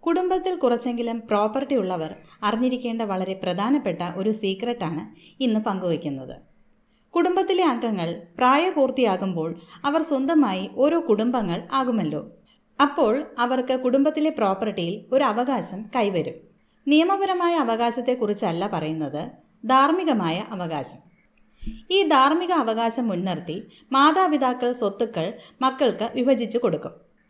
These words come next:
അല്ലെങ്കിൽ സ്വത്തിൻ്റെ വിഭജനം എപ്രകാരമാണെന്ന് മുൻകൂട്ടി പറഞ്ഞു വയ്ക്കും.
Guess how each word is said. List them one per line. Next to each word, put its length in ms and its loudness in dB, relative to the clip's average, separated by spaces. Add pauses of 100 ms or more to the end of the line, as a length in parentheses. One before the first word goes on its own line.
(280)
അല്ലെങ്കിൽ 480 4 (260)
സ്വത്തിൻ്റെ 500 4
വിഭജനം 540 0 (120)
എപ്രകാരമാണെന്ന് 880 2 (120)
മുൻകൂട്ടി 420 2
പറഞ്ഞു 480 0
വയ്ക്കും. 320 -4